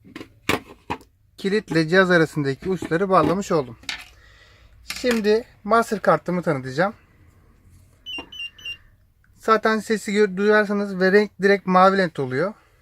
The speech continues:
Şu an Master kartım. Kart tanımlamak için Master kartını okutuyorum.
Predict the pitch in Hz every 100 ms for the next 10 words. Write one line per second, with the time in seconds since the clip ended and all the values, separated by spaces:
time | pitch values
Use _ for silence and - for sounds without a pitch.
0 | _ _ _ _ _ - 214 214 208 214
1 | - 175 160 139 - 208 _ _ _ -
2 | - _ _ - 196 202 - 214 214 226
3 | - - 208 220 _ 160 185 233 208 208
4 | 208 202 202 - 214 202